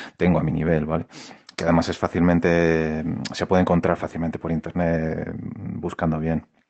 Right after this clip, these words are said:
Entonces, eh, este ejercicio del que hablabas, Crystal Arrow, se encuadra dentro de un ejercicio mucho mayor, que es el Steadfast Defender.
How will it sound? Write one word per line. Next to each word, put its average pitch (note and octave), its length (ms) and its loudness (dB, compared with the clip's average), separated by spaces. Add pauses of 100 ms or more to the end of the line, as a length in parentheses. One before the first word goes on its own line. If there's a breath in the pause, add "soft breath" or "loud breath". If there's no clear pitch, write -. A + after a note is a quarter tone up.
(580)
Entonces, F#2 480 2
eh, F2+ 380 4 (720 loud breath)
este A2+ 160 2
ejercicio A2 680 4
del G#2 160 2
que - 60 4
hablabas, A2 340 4
Crystal G#2 340 0
Arrow, A#2 480 4
se - 160 0
encuadra G#2+ 560 4
dentro G#2 400 4
de G2+ 100 4
un G2 80 6
ejercicio G2+ 420 2
mucho G2+ 200 4
mayor, G#2 380 4
que - 80 -6
es - 120 -12
el F2+ 120 -2
Steadfast F#2+ 480 -4
Defender. E2 540 0